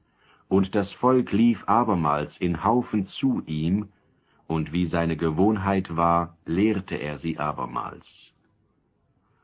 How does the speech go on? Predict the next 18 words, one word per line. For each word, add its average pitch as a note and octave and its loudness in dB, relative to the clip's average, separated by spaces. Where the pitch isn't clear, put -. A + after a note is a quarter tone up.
Und F2+ -2
es G2+ 0
traten A2+ 4
Pharisäer G#2 0
zu G2 0
ihm G#2+ 0
und E2+ 0
fragten F#2 -4
ihn, F2 -2
ob F#2 -2
ein F#2+ 2
Mann A2 2
sich G#2+ -4
scheiden G#2 -2
dürfe F#2 -2
von F2 -2
seiner E2 -2
Frau, F#2 -2